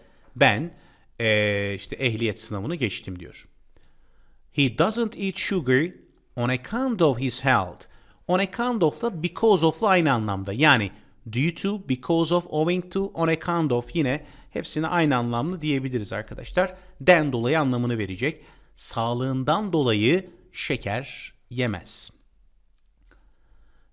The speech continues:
"In view of recent events, we have decided to cancel the meeting." In view of, yine böyle bakıldığında, den dolayı bu anlamları verecek olan bir ifade.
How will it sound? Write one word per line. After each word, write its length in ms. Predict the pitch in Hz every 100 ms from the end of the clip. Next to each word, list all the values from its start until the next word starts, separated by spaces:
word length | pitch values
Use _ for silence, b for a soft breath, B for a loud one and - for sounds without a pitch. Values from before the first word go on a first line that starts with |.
| _
"In 280 | 135 127 117
view 260 | 202 233 220
of 360 | 185 185 151
recent 420 | 208 208 202 190
events, 680 | 180 160 135 95 - - - - b b b b b b
we 220 | 127 139
have 200 | 135 127
decided 420 | 127 - 190 196
to 200 | 190 180
cancel 420 | - 190 185 185 175
the 80 |
meeting." 520 | 143 147 139 98 87 - - b b b
In 220 | 214 208
view 220 | 226 196
of, 340 | 117 92 - 196
yine 320 | 233 151 180
böyle 280 | 165 165 151
bakıldığında, 960 | 175 - 170 170 170 165 135 117 104 B B B
den 340 | 120 165 170 151
dolayı 600 | 147 131 113 107 104 131
bu 120 | 160
anlamları 500 | 156 143 120 123 175
verecek 380 | 156 143 127 -
olan 240 | 113 98
bir 60 | 98
ifade. 520 | 95 95 95 160 -